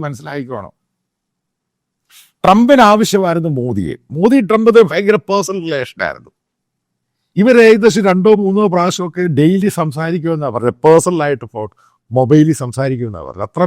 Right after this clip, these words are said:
ബന്ധമായിരുന്നു. മെസ്സേജുകൾ അയക്കും, ഇതൊക്കെ ഹിന്ദിയിൽ അയാൾ ട്രാൻസ്ലേറ്റ് ചെയ്ത് മെസ്സേജൊക്കെ അയക്കുമെന്നാണ് പറയുന്നത്. അപ്പൊ ആ ഒരു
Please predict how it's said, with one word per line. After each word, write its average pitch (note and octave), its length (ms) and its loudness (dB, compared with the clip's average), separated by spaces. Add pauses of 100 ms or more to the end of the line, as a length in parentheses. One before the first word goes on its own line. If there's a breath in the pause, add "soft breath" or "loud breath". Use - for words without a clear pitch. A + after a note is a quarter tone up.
ബന്ധമായിരുന്നു. C3 520 -4 (1200)
മെസ്സേജുകൾ C3+ 640 2
അയക്കും, A#2+ 380 -4
ഇതൊക്കെ D3+ 320 0 (400 soft breath)
ഹിന്ദിയിൽ F3+ 420 4
അയാൾ D3+ 160 2 (140)
ട്രാൻസ്ലേറ്റ് C#3+ 460 -2
ചെയ്ത് C3+ 200 -4
മെസ്സേജൊക്കെ D3 460 -6
അയക്കുമെന്നാണ് B2 420 -12
പറയുന്നത്. A2 360 -20 (1300)
അപ്പൊ D3 120 -4 (140)
ആ F#3+ 180 4 (200)
ഒരു C4+ 140 4